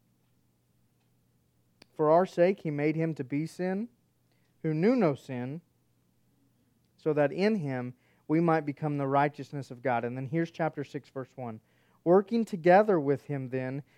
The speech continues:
we appeal to you not to receive the grace of God in vain." Don't hear the gospel being preached in vain.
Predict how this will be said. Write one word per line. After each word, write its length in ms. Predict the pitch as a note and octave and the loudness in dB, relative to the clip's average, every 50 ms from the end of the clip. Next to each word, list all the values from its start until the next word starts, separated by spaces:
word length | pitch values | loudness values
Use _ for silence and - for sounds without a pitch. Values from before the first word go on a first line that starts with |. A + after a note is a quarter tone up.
| _ _ - | _ _ 0
we 240 | D#3+ F3 F#3 F#3 | 2 2 4 4
appeal 480 | F3+ F3 C#3 - - - B3 C#4 D4+ D#4 | 4 2 2 0 0 2 2 4 4 2
to 180 | D#4 - G#3+ F#3+ | 0 -2 -4 -2
you 400 | D#3+ D3+ C#3+ C#3+ C#3+ D3+ E3 - _ _ - A3 | -2 0 0 0 0 -2 -2 -4 _ _ -16 -4
not 340 | - E3+ F#3 G#3+ C#4 D4+ A#3 - | 2 6 8 8 8 8 4 -2
to 120 | - C4+ | -6 -4
receive 460 | B3+ B3+ A3+ - - B3+ B3 B3 G#3 | -2 -4 -4 -4 -4 -4 -4 -4 -4
the 60 | G3 | -6
grace 400 | F3+ D#3 E3+ F#3+ A3 A#3 A3+ - | -6 -2 2 2 2 2 2 -2
of 140 | B3 G#3+ F3+ | -8 -8 -2
God 260 | E3 F#3+ F#3+ F#3+ F#3+ | 2 2 4 4 2
in 140 | F#3 F3+ E3 | 0 -2 -2
vain." 420 | C#3+ D3+ E3 E3 D3+ C3+ B2 A#2 - _ _ _ _ - | 0 0 0 0 0 -4 -8 -10 -14 _ _ _ _ 0
Don't 300 | D#3 G3 A3+ C4+ C4+ A#3 | 4 6 6 6 4 2
hear 160 | B3+ C#4+ D4 | 2 2 2
the 80 | B3+ C4 | 0 0
gospel 580 | F3+ D3+ F#3 F#3 G3+ A#3+ A#3+ A#3+ - - A#3+ A3+ | 0 6 6 8 8 8 6 4 -2 -4 -4 -2
being 280 | F#3+ G#3+ A3 A3 G#3+ | 0 0 0 0 -2
preached 360 | - - A3 A3 G3 F#3+ - | -2 -4 -4 -4 -4 -6 -6
in 140 | G3+ F#3+ F3 | -4 -4 -2
vain. 360 | D3 C#3+ E3 E3+ E3+ D#3+ C#3 | 0 0 2 2 2 0 -4